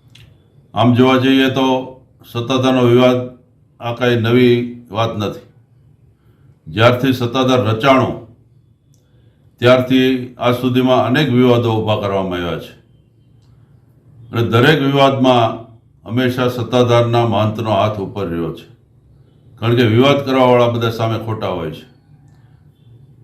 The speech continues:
પૂજ્ય અપાઈ ગયા પછી કરવણ બાપુ આવ્યા ત્યારે વિવાદ ઊભો થયેલો,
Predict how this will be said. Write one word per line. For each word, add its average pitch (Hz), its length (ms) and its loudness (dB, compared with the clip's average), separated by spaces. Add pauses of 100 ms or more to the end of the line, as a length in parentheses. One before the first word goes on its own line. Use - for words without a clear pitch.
પૂજ્ય 117 240 2
અપાઈ 127 320 4
ગયા 127 180 2
પછી 127 680 -2 (220)
કરવણ 123 300 -2
બાપુ 127 240 0
આવ્યા 127 180 4
ત્યારે 123 280 0
વિવાદ 123 280 2 (420)
ઊભો 120 180 -2
થયેલો, 123 500 0